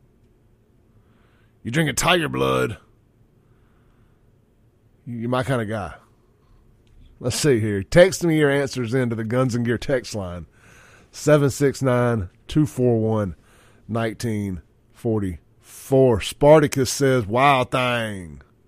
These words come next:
Charlie Sheen." I'm with you. I am with you, Spartacus.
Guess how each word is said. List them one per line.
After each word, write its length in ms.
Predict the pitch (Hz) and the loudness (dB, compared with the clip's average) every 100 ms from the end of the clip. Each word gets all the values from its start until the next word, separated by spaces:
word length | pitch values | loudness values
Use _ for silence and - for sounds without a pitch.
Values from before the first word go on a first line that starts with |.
| _ | _
Charlie 340 | - 139 123 107 | -6 0 0 -2
Sheen." 680 | - 135 131 110 85 65 - _ _ _ _ _ _ _ _ _ _ _ - | -2 0 0 0 -4 -10 -18 _ _ _ _ _ _ _ _ _ _ _ -6
I'm 260 | 139 147 | 0 2
with 260 | 127 131 - | 4 2 0
you. 240 | 80 73 - _ _ _ _ _ _ | -8 -10 -16 _ _ _ _ _ _
I 200 | - 139 | -4 -2
am 260 | 131 104 98 | 0 -2 -2
with 300 | 117 120 - | 0 0 0
you, 280 | 95 90 76 _ _ _ - | -8 -8 -10 _ _ _ -20
Spartacus. 840 | - - 113 104 104 104 - - | -10 -4 -2 -2 -4 -8 -10 -18